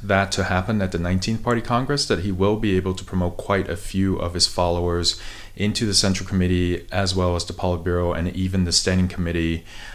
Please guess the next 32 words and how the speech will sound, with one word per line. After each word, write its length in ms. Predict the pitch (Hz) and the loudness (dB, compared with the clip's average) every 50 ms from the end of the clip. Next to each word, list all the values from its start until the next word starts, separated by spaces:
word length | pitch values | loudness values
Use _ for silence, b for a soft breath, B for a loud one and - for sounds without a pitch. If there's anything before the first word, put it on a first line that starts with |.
| B B | B B
of 180 | - 90 87 - | -6 -6 -2 -2
the 80 | 95 | -4
Politburo, 580 | 90 98 101 98 82 85 117 123 123 104 92 90 | 0 2 2 2 4 6 6 8 8 8 6 6
which, 380 | 90 90 - - - - - - - | 4 2 0 -2 -6 -8 -10 -6 -4
uh, 260 | 87 85 85 82 - | -2 -2 -2 -2 -2
as 200 | - 87 87 85 | -2 -2 -2 0
we 120 | 90 90 90 | 2 2 4
all 140 | 87 90 | 4 4
know, 240 | 90 90 90 90 87 | 4 4 4 2 2
is 140 | 85 - - | 2 0 0
the 80 | 87 78 | -2 -2
highest 520 | - - 95 92 92 90 87 - - - | 0 0 2 4 4 4 2 2 0 0
organ 360 | 90 92 90 87 87 82 85 | -2 -2 0 0 -2 -2 -2
of 180 | 80 76 - - | -4 -6 -6 -6
power, 640 | - - - 90 90 87 85 80 76 76 76 78 B B B B B - 82 | -4 0 2 2 4 4 2 0 -2 -2 -4 -6 B B B B B -6 -4
uh, 180 | 87 82 - - | -4 -2 -2 -2
in 160 | 87 87 82 | -2 -4 -4
China. 640 | - - - 90 92 92 90 82 76 76 73 - B B B B B B B B B B B B B | -4 -2 0 0 2 2 2 0 -2 -4 -6 -6 B B B B B B B B B B B B B
Nonetheless, 680 | - 113 123 139 135 110 107 113 113 107 98 - - - | 2 4 4 6 6 8 10 10 10 10 10 8 6 4
what 200 | - 95 107 101 | 4 4 4 6
I 340 | 98 92 92 90 90 87 78 - - - | 6 6 6 6 4 4 0 -4 -10 0
argue 360 | - 110 123 123 113 110 104 95 | 6 8 8 8 8 6 4 4
in 120 | 92 87 | 4 4
some 160 | - 113 101 | 2 2 2
of 60 | 95 | 4
my 100 | 90 90 | 4 4
research 760 | 87 82 101 120 151 - - 95 87 85 82 - - - - - | 2 2 2 2 2 4 4 4 4 4 2 -2 -6 -6 -4 -4
is 200 | 101 92 92 - | -4 -2 0 2
that 340 | 98 95 92 90 92 - | 4 4 4 2 0 -4
his 340 | - - - 123 123 120 - | -8 -4 0 2 4 4 4
faction 720 | - - - 101 101 113 98 - - - 98 90 87 90 | 2 2 2 2 2 2 0 -2 -2 0 0 0 0 0
is 540 | 80 78 90 90 87 87 82 - - - | 0 0 0 0 0 2 0 0 0 -2